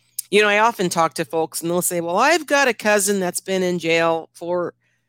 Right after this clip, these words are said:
or prison, and, you know, he just never," you know, they, you know, it's something to the frame of, "He could never do right."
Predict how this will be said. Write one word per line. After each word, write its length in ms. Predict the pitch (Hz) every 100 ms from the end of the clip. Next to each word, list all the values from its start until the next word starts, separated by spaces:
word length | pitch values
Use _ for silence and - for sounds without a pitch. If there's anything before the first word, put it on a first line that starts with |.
| _
or 200 | - 190
prison, 600 | 180 180 175 160 170 170
and, 320 | 160 156 151 143 _ _
you 140 | - 170
know, 140 | 160
he 160 | 160 175
just 240 | 175 -
never," 580 | 185 202 220 247 254 269 _ _ _ _ _ _ _
you 140 | 165 175
know, 200 | 160 151
they, 260 | 170 170 -
you 100 | 160
know, 180 | 147 147 -
it's 180 | 165 -
something 560 | 254 233 233 220 208 -
to 120 | 190
the 400 | 165 160 151 139 - _ _ _ _ _ _ -
frame 380 | 185 175 175 160
of, 160 | 151
"He 140 | 190 202
could 180 | 208
never 340 | 196 254 247 262
do 360 | 180 202 208
right." 540 | 165 147 85 - -